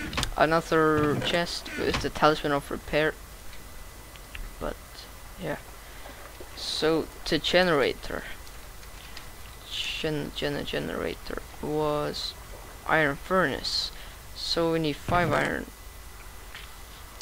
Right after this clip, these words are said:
Oh, Jesus, we need to smelt so much iron. Five iron.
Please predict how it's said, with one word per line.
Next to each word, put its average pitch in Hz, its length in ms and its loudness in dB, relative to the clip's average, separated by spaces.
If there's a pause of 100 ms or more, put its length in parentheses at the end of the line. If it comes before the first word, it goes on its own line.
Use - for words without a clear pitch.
(220)
Oh, 170 120 2 (560)
Jesus, - 480 2
we 233 80 -2
need 233 60 -6
to 185 80 -4
smelt 196 200 -2
so - 120 -4
much 190 160 -4
iron. 208 180 -6 (1500)
Five 180 300 0
iron. 156 360 0